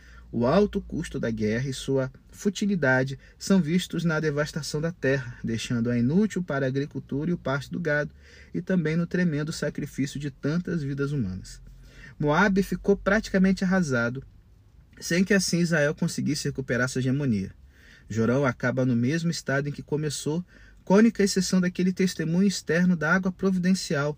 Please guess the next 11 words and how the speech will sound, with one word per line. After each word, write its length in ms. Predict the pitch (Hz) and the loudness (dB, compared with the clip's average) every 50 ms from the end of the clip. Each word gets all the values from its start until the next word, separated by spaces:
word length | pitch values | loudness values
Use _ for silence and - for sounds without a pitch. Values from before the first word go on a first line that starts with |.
| - - - - - - | -8 -16 -20 -20 -20 -10
salvando-se 640 | - - 180 165 151 165 175 190 180 175 - - | -2 2 2 4 4 4 4 4 4 2 0 0
assim 260 | 160 156 - - 165 165 | 0 0 0 -2 -4 -2
vidas 340 | 143 151 196 202 214 202 180 | -2 0 2 4 4 4 4
humanas 400 | 185 160 156 170 185 190 180 165 | 4 2 2 2 2 2 2 2
e 80 | 170 | -2
de 100 | 160 160 | -2 -2
animais, 580 | 165 170 180 175 156 139 139 143 135 - - - - - - - - - | 0 2 2 2 2 2 0 -2 -4 -8 -12 -16 -20 -20 -20 -20 -10 -2
traduzindo-se 840 | - 220 240 262 247 233 214 185 190 214 226 202 220 202 - - 208 | 2 4 6 6 6 4 4 6 6 6 4 4 2 -2 0 2 4
inicialmente 720 | 202 208 214 190 - 202 180 175 175 180 190 180 - - | 4 4 4 2 0 0 2 2 2 2 2 2 2 0
em 40 | 180 | 0
vitória. 480 | 165 170 180 - - 208 - 98 101 | 0 -2 -4 -6 -4 -4 -4 -6 -8